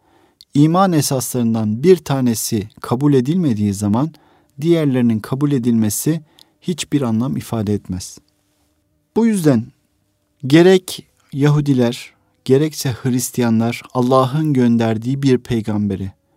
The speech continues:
hem de en son peygamberi reddederek, hatta Yahudiler hem Peygamber Efendimiz'i hem de Hazreti İsa'yı reddettikleri için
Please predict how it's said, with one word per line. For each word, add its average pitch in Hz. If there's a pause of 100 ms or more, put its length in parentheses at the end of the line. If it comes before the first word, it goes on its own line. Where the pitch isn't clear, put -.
(220)
hem 175
de 147
en 165
son 143
peygamberi 113
reddederek, 101 (480)
hatta 139
Yahudiler 127 (460)
hem 170
Peygamber 131
Efendimiz'i 117 (460)
hem 151
de 123
Hazreti 123
İsa'yı 127
reddettikleri 120
için 156